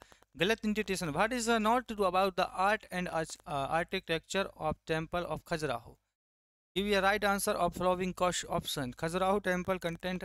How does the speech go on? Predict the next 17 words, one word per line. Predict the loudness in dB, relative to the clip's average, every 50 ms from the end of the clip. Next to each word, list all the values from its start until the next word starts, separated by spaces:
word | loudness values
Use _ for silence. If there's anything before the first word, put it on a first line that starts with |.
| -8 -10
erected | -6 -4 -4 -4 -2 -2 -4 -2
and | -2 -2 -2
inside | -2 -4 -2 -2 -2 0 0
of | -2 -4 -4
the | -6 -8
temples। | -4 -4 -4 -4 -2 0 0 0 0 -2 -6 -10 _ _ _ _ _ _ _ _ _
Temples | 2 2 2 2 2 2 2 2 2
were | 0 0 0 2
made | 0 0 2 0 2 2
by | 2 2 2
the | 2 2 2 2 0 -2 -6 -16 _ -2
<clears throat> | 0 2 2 2 0 0 -4 -8 _ _ _ _ _ _ _ _ _ _ _ -10
sandstone, | -8 -2 0 0 0 0 2 2 0 0 0 -2 -8 -14 -12
sandstone। | -6 -4 -4 -4 -2 -2 -4 -4 -4 -2 -2 -2 -4 -6 -12 _ _ _ _ _ _
It | -2 0 2 2
was | 4 2 2 2 0
built | 0 0 -2 -2 -4